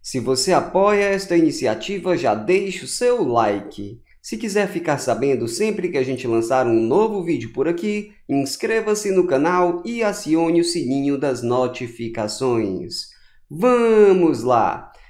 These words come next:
Temos aqui dois quintos mais três décimos. Quanto que dá? Para determinar a soma dessas duas frações, a gente pode fazer sem calcular antes o M e M C da seguinte maneira.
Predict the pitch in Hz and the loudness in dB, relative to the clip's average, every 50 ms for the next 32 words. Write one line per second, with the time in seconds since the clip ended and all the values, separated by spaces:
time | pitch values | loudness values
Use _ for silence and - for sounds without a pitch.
0 | - - - 135 135 139 127 139 139 139 - 185 175 143 123 147 143 143 143 139 | -10 -4 -2 0 0 0 0 -2 -2 -2 0 -4 -2 0 0 0 0 0 -2 -4
1 | - - - 240 240 220 226 220 190 175 185 180 170 165 160 - - - 185 180 | -6 -8 -6 -6 -6 -6 -6 -6 -4 -2 0 0 0 0 -2 -4 -8 -4 0 0
2 | 180 175 175 147 - - 123 120 113 107 107 - - 113 110 107 104 101 - - | 2 2 2 0 -2 0 0 0 2 0 -2 -6 -6 -6 -4 -4 -4 -6 -8 -14
3 | - - - 202 196 190 180 170 151 139 127 117 113 120 117 117 123 120 110 117 | -8 -2 0 2 2 4 2 2 2 0 0 -2 -4 -8 -8 -6 -6 -4 0 0
4 | 107 92 69 53 - - - _ _ _ - 120 113 113 110 107 110 113 170 202 | 0 0 0 -2 -6 -12 -20 _ _ _ -2 -2 0 0 -2 -4 0 0 0 0
5 | 185 - - 190 175 165 151 139 120 110 87 - - - - - - 143 147 - | 0 -4 -4 -4 -2 -2 -2 0 0 0 -2 -4 -6 -8 -8 -6 -6 -6 -6 -6
6 | - - - - 202 208 220 233 226 202 160 131 120 113 113 117 120 113 113 - | -10 -8 -6 -2 0 0 2 2 2 2 2 2 2 0 -2 -4 -6 -8 -10 -8
7 | - 117 113 113 113 - - 170 170 170 - 185 190 185 185 190 175 185 190 180 | -6 -4 -4 -4 -4 -2 -4 -4 -2 0 2 2 2 2 0 -2 -2 -2 -4 -4
8 | 185 - - - - 165 165 165 165 165 160 - - 135 127 117 120 135 160 156 | -6 -10 -6 0 4 6 6 6 4 2 -2 -2 0 2 2 2 0 -4 -4 -4
9 | - - - - - - - - - - 214 220 226 240 240 247 254 254 247 - | -8 -16 -20 -20 -20 -14 -10 -6 0 2 2 2 2 2 0 0 -2 -2 -4 -8
10 | - - - 170 170 170 170 165 147 131 110 127 139 - 131 131 131 127 131 139 | -10 -4 0 0 0 2 0 2 2 2 2 2 -2 -2 0 0 0 0 -2 -6
11 | 123 120 131 131 127 123 127 127 127 127 131 139 165 175 170 - 170 170 175 180 | -6 -2 0 2 4 4 4 2 2 0 2 2 2 2 0 2 4 4 6 6
12 | 175 - - 131 151 151 170 - - 175 170 127 135 143 143 - - 185 185 196 | 4 0 -2 -2 -2 -2 -2 -2 -4 -4 -4 -4 -2 -4 -4 -4 -4 -4 -2 0
13 | 190 151 139 127 117 - - - | 0 0 0 0 -2 -4 -6 -12